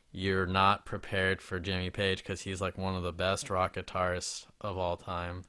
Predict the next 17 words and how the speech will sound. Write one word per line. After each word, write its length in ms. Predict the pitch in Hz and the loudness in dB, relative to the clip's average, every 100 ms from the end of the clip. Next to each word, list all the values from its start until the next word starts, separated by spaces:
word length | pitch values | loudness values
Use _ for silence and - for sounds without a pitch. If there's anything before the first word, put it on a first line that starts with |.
| _ _ - | _ _ -8
definitely 420 | 92 87 95 90 | -6 -4 -4 -4
in 120 | 90 | -4
the 100 | 87 | -6
top 320 | - 95 90 - | -2 0 0 0
few. 180 | 98 | 0
And 60 | 95 | 0
you're 60 | 101 | 0
like, 80 | - - - - - | -4 -10 -20 -20 -2
"I 140 | 131 | 2
wanna 180 | 160 156 | 4 2
play 220 | - 147 | 2 2
the 100 | 135 | 2
solo 380 | 127 - 127 127 | 2 2 4 4
to 100 | 113 | 4
Stairway 440 | - - 110 107 95 | 0 0 2 2 2
to 60 | 85 | -2
Heaven." 540 | - 98 90 85 | 0 0 0 -4